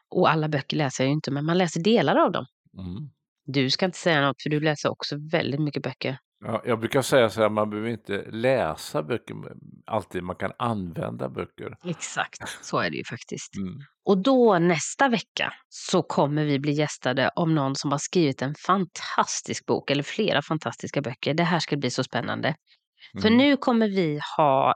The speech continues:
Speaker 1: besök av Daniel Marotti. Han har
Speaker 2: Mm.
Speaker 1: skrivit en bok som heter Smärtans budskap. Och hans avs-, eller avsnitten med honom nu, det blir liksom ett,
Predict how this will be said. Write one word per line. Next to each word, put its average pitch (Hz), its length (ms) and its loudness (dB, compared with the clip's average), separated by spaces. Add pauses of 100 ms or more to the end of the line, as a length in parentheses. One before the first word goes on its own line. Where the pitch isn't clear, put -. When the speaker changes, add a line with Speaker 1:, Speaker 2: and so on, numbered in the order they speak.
(100)
Speaker 1:
besök - 560 0
av 147 180 0
Daniel 131 680 2
Marotti. 147 680 -2 (460)
Han - 100 -2 (100)
har 208 40 8
Speaker 2:
Mm. 196 40 4
Speaker 1:
skrivit 175 300 0
en 180 80 2
bok 160 140 2
som - 100 -4
heter - 200 -2
Smärtans - 880 0 (100)
budskap. - 800 0 (800)
Och 175 260 4 (320)
hans 247 500 4
avs-, 202 280 4
eller 196 240 6
avsnitten 220 440 4
med 226 100 6
honom 180 260 4
nu, 151 120 2
det 160 100 2
blir 170 340 4
liksom 165 320 -2
ett, 156 100 -2